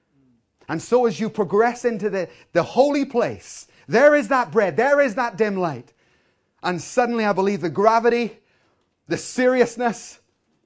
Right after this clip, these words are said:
of what's been paid so that you could go free begins to register. You know, I was sharing with the guys yesterday, I used to drink like a madman. I drank for about ten years.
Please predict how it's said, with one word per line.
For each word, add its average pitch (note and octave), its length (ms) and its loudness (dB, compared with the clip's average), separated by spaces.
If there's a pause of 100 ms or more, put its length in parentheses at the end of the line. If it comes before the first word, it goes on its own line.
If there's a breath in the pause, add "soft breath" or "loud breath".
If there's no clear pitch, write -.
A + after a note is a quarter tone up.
(260)
of D3 140 -2
what's A3+ 240 2
been G3 220 -6
paid G3+ 640 0 (960)
so - 160 0
that E3 200 -2
you G3+ 80 -2
could F3+ 160 -6
go G#3 160 2
free B2+ 400 -10 (1080)
begins D3 320 -8
to C3+ 120 -12
register. A2 380 -14
You A2+ 120 -10
know, C#3 80 -10
I C3 60 -10
was A#2+ 100 -12
sharing C3+ 220 -8
with B2+ 100 -10
the B2 40 -10
guys C3 280 -12
yesterday, A2 380 -12
I B2+ 80 -8
used B2 180 -14
to A2+ 80 -12
drink C3+ 340 -12
like B2 160 -12
a A#2 80 -14
madman. A#2 540 -10
I G#2+ 80 -12
drank C3 260 -10
for B2+ 120 -10
about A2 200 -10
ten C#3 300 -12
years. C3+ 320 -8